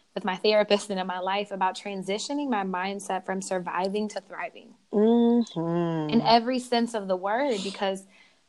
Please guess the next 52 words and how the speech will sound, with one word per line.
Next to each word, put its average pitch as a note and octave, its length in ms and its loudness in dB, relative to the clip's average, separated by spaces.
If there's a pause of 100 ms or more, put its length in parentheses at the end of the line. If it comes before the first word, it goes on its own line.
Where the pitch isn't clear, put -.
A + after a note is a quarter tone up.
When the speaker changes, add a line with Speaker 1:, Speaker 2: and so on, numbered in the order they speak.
(120)
Speaker 1:
I've G3+ 180 2
realized G#3+ 540 2
that F#3+ 260 -4
although G3+ 360 2
I've G3+ 280 -2
been F#3 240 -4
relatively F#3+ 540 -6
successful G3 680 0
and F3+ 160 -6
I've, G3 240 2 (140)
you G#3+ 80 2
know, A#3+ 120 4
I've C4+ 160 2
fought - 380 0
to G3+ 100 -10
get F3+ 180 -6
here, F3 200 -12
I C4 80 2
fought F3 280 -8
hard, F#3 500 6
and F#3 80 -10
I'm G#3+ 140 2 (100)
proud F3+ 240 4
Speaker 2:
Mm-hmm. - 40 2
Speaker 1:
of A3+ 140 -4
all A3+ 180 -2
of A#3 120 -8
that A#3+ 220 -2
and G#3+ 100 -12
all G#3 160 -10
I've G3+ 140 -10
made G3+ 180 -10
it A3+ 120 -16
through. A3+ 220 -16 (400)
But G#3 120 -8
that A3+ 180 -2
same A3+ 340 -8
mindset G3+ 480 -8
won't A#3+ 360 -6
allow G3 340 -4
me B3 160 0
to G#3+ 160 -12
thrive G3 680 -4
and F#3+ 140 -10
be F#3+ 120 -8
peaceful G#3 640 -2
and F3+ 120 -8
at - 200 -4
peace A#3+ 260 2
the - 140 -6
way G#3 240 6
that F#3 260 -2